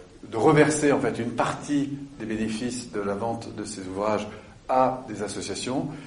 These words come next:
eh ben, ça touche, en quelque sorte, les gens, hein, c'est un levier de considération, euh, on va dire, écologique ou sociale,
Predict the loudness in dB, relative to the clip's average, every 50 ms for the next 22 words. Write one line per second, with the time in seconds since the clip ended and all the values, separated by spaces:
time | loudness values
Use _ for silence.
0 | -14 -14 -8 -6 -6 -4 -4 -6 -6 -4 -6 -4 -4 -4 -6 -8 -10 -12 -14 -10
1 | -10 -8 -8 -6 -6 -2 -2 -2 -2 -2 -6 -6 -6 -6 -6 -4 -4 -2 -4 -4
2 | -4 -6 -6 -6 -6 -8 -6 -4 -4 -4 -4 -4 -10 -12 -12 -10 -8 -6 -6 -6
3 | -4 -2 0 0 0 0 -2 -2 -2 0 0 2 2 2 0 -2 -4 -6 -10 -14
4 | -16 -16 -12 -10 -8 -6 -4 -4 -4 -4 -4 -4 -4 -6 -6 -6 -8 -8 -10 -8
5 | -6 -6 -6 -4 -6 -8 -8